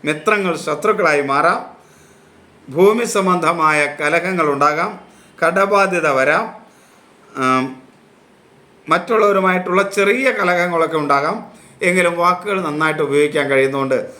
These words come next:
ശ്രദ്ധിച്ചാൽ ഒരു പരിധിവരെ ആ കലഹങ്ങളെയൊക്കെ ഒഴിവാക്കാനായിട്ട് കഴിയും. ധനപരമായി നഷ്ടമുണ്ടാകുന്ന സമയമാണ്.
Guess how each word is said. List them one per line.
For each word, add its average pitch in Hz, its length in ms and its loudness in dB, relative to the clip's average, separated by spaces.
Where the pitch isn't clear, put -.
ശ്രദ്ധിച്ചാൽ 175 540 2
ഒരു 151 140 0
പരിധിവരെ 151 500 0
ആ 139 40 2
കലഹങ്ങളെയൊക്കെ 139 960 0
ഒഴിവാക്കാനായിട്ട് 135 680 0
കഴിയും. 156 380 0
ധനപരമായി 190 720 2
നഷ്ടമുണ്ടാകുന്ന 156 800 0
സമയമാണ്. 147 760 0